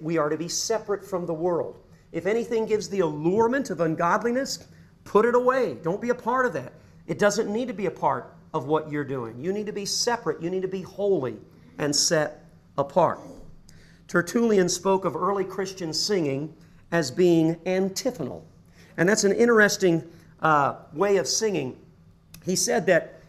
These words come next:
he, he, he knew of a church where the women would stand on one side and the men would sing on another. It was a cappella,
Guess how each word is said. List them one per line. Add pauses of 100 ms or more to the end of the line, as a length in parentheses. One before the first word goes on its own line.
(140)
he, (160)
he,
he
knew
of
a
church
where
the
women
would
stand
on
one
side
and
the
men
would
sing
on
another.
It
was
a
cappella,